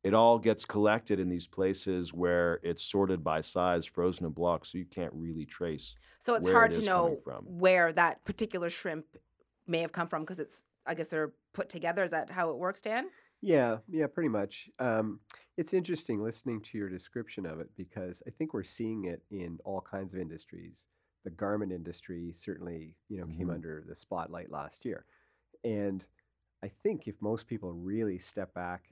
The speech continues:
Speaker 3: and look at, you know, a two ninety-nine t-shirt or
Speaker 1: <laughs>
Speaker 3: four ninety-nine a pound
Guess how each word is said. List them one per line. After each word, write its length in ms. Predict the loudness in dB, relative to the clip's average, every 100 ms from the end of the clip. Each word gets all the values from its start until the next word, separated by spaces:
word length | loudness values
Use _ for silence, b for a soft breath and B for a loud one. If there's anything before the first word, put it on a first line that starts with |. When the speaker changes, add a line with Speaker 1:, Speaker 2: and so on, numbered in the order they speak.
| -12
Speaker 3:
and 160 | -8
look 200 | -8 -8
at, 260 | -10 -10 -12 _ _ -14
you 80 | -12
know, 160 | -10
a 80 | -12
two 220 | -12 -8
ninety-nine 580 | -6 -6 -8 -8 -12 -14
t-shirt 560 | -16 -18 -16 -14 -14 -16 _ _ _ _
or 240 | -12 -10 -6
Speaker 1:
<laughs> 80 | -2
Speaker 3:
four 180 | 0 0
ninety-nine 480 | -6 -8 -10 -10
a 60 | -12
pound 540 | -16 -16 -12 -12 -14